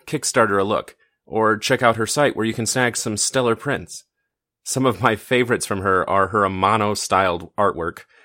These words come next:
Go give her, uh, some Tantalus Tales love, and we'll see you a bit at the end. Enjoy the rest of our behind-the-scenes episode. We'll figure something out for you quick here. I didn't expect, uh, the two of you to come along with, uh,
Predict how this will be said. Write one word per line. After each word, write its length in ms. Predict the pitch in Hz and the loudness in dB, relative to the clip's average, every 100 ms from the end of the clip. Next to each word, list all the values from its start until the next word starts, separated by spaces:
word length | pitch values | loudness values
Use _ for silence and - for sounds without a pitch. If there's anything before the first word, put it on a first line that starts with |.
| _ _ _ _ 110 | _ _ _ _ 0
Go 160 | 143 | 2
give 180 | 143 131 | 4 2
her, 260 | 135 127 113 | 6 6 8
uh, 240 | 110 104 | 6 2
some 180 | - 113 | 0 -4
Tantalus 480 | - 131 113 107 - | -2 -2 -2 -4 0
Tales 340 | 120 107 98 | 0 0 -2
love, 300 | 104 110 98 | -2 0 0
and 220 | 95 92 - _ _ _ _ - | -2 -6 -10 _ _ _ _ -4
we'll 160 | 131 131 | -2 0
see 220 | - 156 | 0 2
you 100 | 139 | 2
a 60 | |
bit 160 | 120 127 | 2 2
at 140 | 120 | 0
the 120 | 127 127 | 0 -2
end. 320 | 110 85 - _ _ _ _ | -2 -6 -12 _ _ _ _
Enjoy 320 | 113 117 131 123 | -8 -2 0 2
the 80 | |
rest 180 | 123 123 | 2 0
of 60 | 117 | 0
our 100 | 113 | 0
behind-the-scenes 600 | 107 117 117 - 104 87 | 2 -2 -2 -4 -4 -2
episode. 500 | 82 85 - 73 - _ _ _ _ _ _ _ _ _ _ _ _ _ - | -4 -4 -6 -6 -8 _ _ _ _ _ _ _ _ _ _ _ _ _ -14
We'll 120 | 123 | -6
figure 260 | 147 117 | -6 -6
something 300 | 101 101 90 | -6 -6 -6
out 180 | 87 87 | -6 -8
for 80 | - | -10
you 100 | 80 | -12
quick 260 | 90 82 - | -8 -8 -6
here. 260 | 85 82 _ _ _ _ _ _ _ _ - | -8 -8 _ _ _ _ _ _ _ _ -6
I 80 | 131 | 0
didn't 200 | 147 131 | 2 0
expect, 540 | - - 117 104 - | -2 0 0 0 -2
uh, 360 | 101 95 87 85 _ _ _ _ | 0 2 2 -2 _ _ _ _
the 80 | 98 | -12
two 220 | - 107 | -4 -2
of 100 | 95 | -2
you 160 | 92 90 | -6 -8
to 140 | - | -8
come 180 | - 95 | -8 -4
along 380 | 87 87 90 85 | -4 -4 -6 -8
with, 200 | 82 - | -10 -6
uh, 280 | 87 78 | -6 -6